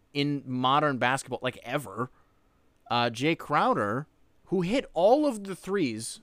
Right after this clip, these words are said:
in this series, all of the three-pointers, all of 'em, every single one. I think he only ended up shooting, like, forty percent,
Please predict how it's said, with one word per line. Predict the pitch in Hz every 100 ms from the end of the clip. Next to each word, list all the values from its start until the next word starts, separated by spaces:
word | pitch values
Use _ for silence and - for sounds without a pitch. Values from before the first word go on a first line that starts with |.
| -
in | 143
this | 143 135
series, | - 147 123
all | - 190 247
of | 240 202
the | 196
three-pointers, | 202 202 - 139 98 - - _
all | 165 214 208
of | 123
'em, | 101 - _ -
every | 180 214 214
single | 226 208 202
one. | 196 127 92
I | -
think | 196
he | 208
only | 214 208
ended | 202
up | 185
shooting, | - 190 196
like, | 160 -
forty | - 156 170
percent, | - - 135 170